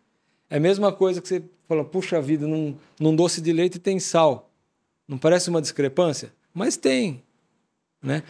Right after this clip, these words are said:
"Pô, vou botar sal no doce de leite, o que que tem a ver?" O s-, então quer dizer que o sal é doce? Não, não é,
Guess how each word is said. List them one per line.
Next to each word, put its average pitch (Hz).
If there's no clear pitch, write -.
"Pô, 190
vou 165
botar 175
sal 190
no 180
doce 160
de 156
leite, 175
o -
que 196
que -
tem 185
a 170
ver?" 165
O 147
s-, 180
então 170
quer 202
dizer 185
que 190
o 156
sal 175
é 160
doce? 151
Não, 180
não 233
é, 165